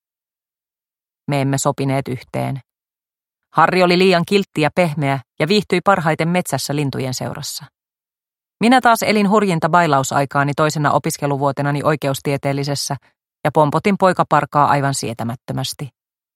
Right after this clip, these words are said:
En voinut lähteä sovitulle luontoretkelle, koska oli krapula.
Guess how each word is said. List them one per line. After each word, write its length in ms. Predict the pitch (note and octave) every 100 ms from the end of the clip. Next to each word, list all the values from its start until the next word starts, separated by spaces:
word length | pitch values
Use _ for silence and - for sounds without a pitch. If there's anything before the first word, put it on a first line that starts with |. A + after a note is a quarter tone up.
| _ _ _ _ _ _ _ -
En 160 | D#3
voinut 300 | D3 D3+ E3
lähteä 320 | E3 D#3+ E3+ D#3+
sovitulle 500 | F3 D#3+ D#3+ D#3+ D#3
luontoretkelle, 640 | E3 D#3+ D3+ D3 D#3 D3+ -
koska 280 | D#3 -
oli 100 | D#3+
krapula. 500 | - D#3 B2 A2+ -